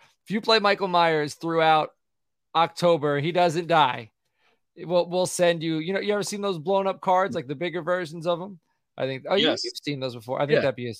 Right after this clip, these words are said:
Speaker 1: I think that'd be a great idea.
Speaker 2: Yeah, I s-, I s-, I sent you some, uh, old school ones from back in the day. I s-,
Speaker 1: Yeah.
Speaker 2: I sent you some s-, some, uh, pictures of some I found once.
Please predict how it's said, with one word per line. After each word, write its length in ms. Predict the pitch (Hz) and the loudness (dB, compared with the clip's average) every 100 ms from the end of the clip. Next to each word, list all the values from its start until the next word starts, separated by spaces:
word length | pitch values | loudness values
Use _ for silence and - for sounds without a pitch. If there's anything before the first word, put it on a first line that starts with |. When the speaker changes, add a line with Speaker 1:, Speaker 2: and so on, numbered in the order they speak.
| - | -8
Speaker 1:
I 60 | |
think 160 | 143 143 | -6 -4
that'd 100 | 131 | -4
be 100 | 123 | -6
a 40 | 120 | -6
great 240 | 120 110 | -6 -4
idea. 320 | 104 107 101 _ _ _ | -6 -10 -18 _ _ _
Speaker 2:
Yeah, 220 | - 104 | -4 0
I 20 | 110 | 0
s-, 120 | 110 | -2
I 100 | 113 | -4
s-, 120 | 110 | -4
I 100 | 123 | -4
sent 260 | 120 143 110 | -2 -2 -2
you 100 | 117 | -4
some, 400 | 107 113 107 104 | -2 -2 0 -2
uh, 220 | 98 95 110 | -2 -4 -2
old 200 | 123 110 | -2 -2
school 320 | - 117 104 | -6 -6 -2
ones 340 | 104 104 98 | -2 -2 -4
from 220 | - 107 101 | -8 -6 -2
back 200 | 110 110 | -2 -2
in 80 | |
the 80 | 101 | -4
day. 340 | 104 113 101 - _ _ _ - | 0 0 0 -6 _ _ _ -6
I 20 | |
s-, 40 | 143 | -2
Speaker 1:
Yeah. 100 | 127 | 0
Speaker 2:
I 60 | 101 | -2
sent 180 | - - | -6 -12
you 80 | 101 | -14
some 140 | 101 | -10
s-, 180 | 92 - - | -10 -10 -10
some, 340 | - 101 98 | -6 -6 -4
uh, 100 | 98 | -6
pictures 380 | - 113 113 98 | -6 -10 -8 -10
of 80 | 95 | -8
some 180 | 104 101 | -8 -8
I 60 | |
found 260 | - 104 196 | -6 -6 -6
once. 300 | 196 - | -8 -8